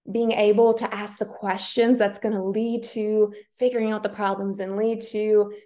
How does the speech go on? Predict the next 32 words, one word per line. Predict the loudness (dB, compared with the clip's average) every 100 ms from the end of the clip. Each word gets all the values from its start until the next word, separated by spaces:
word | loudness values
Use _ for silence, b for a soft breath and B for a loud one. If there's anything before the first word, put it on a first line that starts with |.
| -8
the | -6
solutions, | 0 2 2 0 -6 -2
right? | -2 -2 0
Versus | 2 2 0 -4
just | -2 -6 -8
straight | -4 0 2
up, | 0 -2
"Okay, | -8 -6 -8 -10 _ -2
this | 2
is | 2
what | 4 2
I |
see | 2 0
what's | 0 -2
wrong | -4 -4 -2 2 2
right | 2 0
now, | -2 -2 -4
and | -4 -6
this | -2
is | -2 -2 -8 b
how | b -4 -2 -2
you | -4 -8
can | -6 -8
fix | -6 -8 -6
it," | -6 -4
and, | -4
and | -4 -2
going | 2 2 2
into | 0 -2 0 -2 0
just | -2 -4 -10 -8
kind | -2 0
of | 0 -2